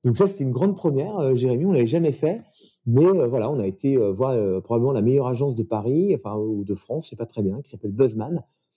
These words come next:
Et on leur a dit, « Faites-nous un, une campagne, euh, vraiment très punk, très originale, parce que le monde du cours particulier, c'est souvent un truc un peu, euh, on se dit, ah, c'est le cours de maths, c'est le prof de maths qui va venir et qui va nous saouler,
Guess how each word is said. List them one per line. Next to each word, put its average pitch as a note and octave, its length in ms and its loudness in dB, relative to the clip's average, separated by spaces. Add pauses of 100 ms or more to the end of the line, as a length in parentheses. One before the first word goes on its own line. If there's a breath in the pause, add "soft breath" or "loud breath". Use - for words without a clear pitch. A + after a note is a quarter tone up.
(220)
Et C3+ 40 6
on D3 240 6
leur G#2+ 160 -2
a G2+ 80 -6
dit, « C#3 120 -2
Faites-nous D3 440 0
un, G#2 240 -4
une G#2+ 140 -10
campagne, C#3+ 540 0
euh, F2 160 -4 (840)
vraiment D3 320 4
très - 200 -4
punk, E3+ 480 -2 (120)
très D#3+ 280 -2
originale, C#3+ 520 2
parce - 200 -8
que A#2 80 2
le A#2 460 2
monde D#3+ 180 4
du C#3+ 100 0
cours C#3+ 160 0
particulier, C#3+ 500 0
c'est E3 140 -6
souvent C#3+ 300 -4
un C3 40 -2
truc - 200 -10
un A2 60 -4
peu, C#3+ 260 2
euh, G#2 40 0 (520)
on A#2+ 120 2
se G#2 100 0
dit, C3+ 180 2
ah, A2 80 2
c'est - 100 -8
le G#2 80 -6
cours C3+ 180 -2
de C#3+ 120 2
maths, C#3 340 -2
c'est A#2+ 80 -2
le G#2 60 -4
prof C3 180 -2
de C#3+ 100 2
maths C#3 180 0
qui B2+ 120 -4
va A#2+ 120 0
venir C#3 360 0
et A2 60 -2
qui G#2+ 160 -10
va A#2+ 100 0
nous A#2 160 0
saouler, C#3 760 0